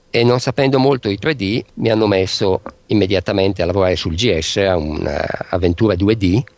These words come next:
anzi prima un altro giochino di calcio, poi avventura due D,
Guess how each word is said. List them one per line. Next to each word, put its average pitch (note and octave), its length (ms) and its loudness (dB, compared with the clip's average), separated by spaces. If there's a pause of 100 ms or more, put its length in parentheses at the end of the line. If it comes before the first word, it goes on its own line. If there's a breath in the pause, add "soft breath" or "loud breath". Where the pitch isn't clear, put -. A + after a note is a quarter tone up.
(560 soft breath)
anzi G2 260 -4
prima G#2 340 0
un E2+ 100 0
altro E2 300 -4
giochino D#2 840 0
di D#2 100 -4
calcio, C#2 460 -2
poi D#2 180 0
avventura D2+ 380 0
due G#2 160 4
D, F2 260 0